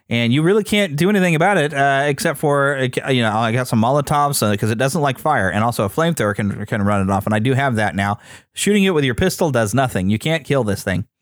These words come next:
But I got to a point in the game where in the story, we've jettisoned it off in a, in a separate part of the space station that I'm on. And I was like, "Yeah, we're not even halfway through this game. I know this is gonna be back." Well, it wasn't that particular one that's back.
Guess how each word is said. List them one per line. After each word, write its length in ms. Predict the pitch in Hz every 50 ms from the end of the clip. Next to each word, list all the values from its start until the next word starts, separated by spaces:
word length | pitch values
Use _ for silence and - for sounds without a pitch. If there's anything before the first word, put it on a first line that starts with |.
| _ - - - - - - - _ _ _ _
But 120 | - 156 156
I 40 |
got 160 | 156 190 220 214
to 100 | 226 202
a 40 |
point 240 | 175 - 214 220 202
in 80 | 190 180
the 60 | 185
game 380 | 196 214 220 220 220 220 214 208 175 139
where 240 | 151 156 165 165 170
in 140 | 175 170 180
the 80 | 185 175
story, 300 | - - 202 202 190 175
we've 200 | 156 139 123 110
jettisoned 460 | 127 156 170 175 160 - 196 165 151
it 280 | 147 147 143 139 139 -
off 320 | - 151 175 185 165 - -
in 320 | - 139 143 147 147 139
a, 500 | 135 131 131 131 127 127 131 135 135 135
in 80 | 135 131
a 60 | 123
separate 340 | - - 165 151 - 151 -
part 200 | - 160 156 147
of 120 | 131 113
the 80 | 117 120
space 320 | - - - - 180 180 -
station 300 | - 185 175 - - 170
that 80 | 165
I'm 120 | 165 165 165
on. 300 | 165 165 170 165 165 - _ - - - _ - - _ -
And 320 | - 117 131 135 131 135
I 100 | 139 143
was 100 | 139 123
like, 140 | 135 123 - -
"Yeah, 380 | 127 123 127 143 160 165 170 160
we're 140 | 170 196
not 180 | 196 180 170 160
even 180 | 151 143 139 123
halfway 400 | 123 143 139 123 - - 139 127
through 160 | - 135 120
this 140 | 113 107 -
game. 220 | - 143 127 117
I 60 | 117
know 140 | 120 131 139
this 180 | 127 117 104 -
is 100 | 104 101
gonna 120 | 110 101
be 100 | 98 98
back." 300 | 92 123 131 117 98 -
Well, 200 | 127 143 175 214
it 40 | 208
wasn't 280 | 208 226 214 214 214 170
that 180 | 185 214 214
particular 420 | - - 180 - 262 240 208 170 151
one 100 | 143 135
that's 160 | 127 120 -
back. 260 | 131 131 135 139 135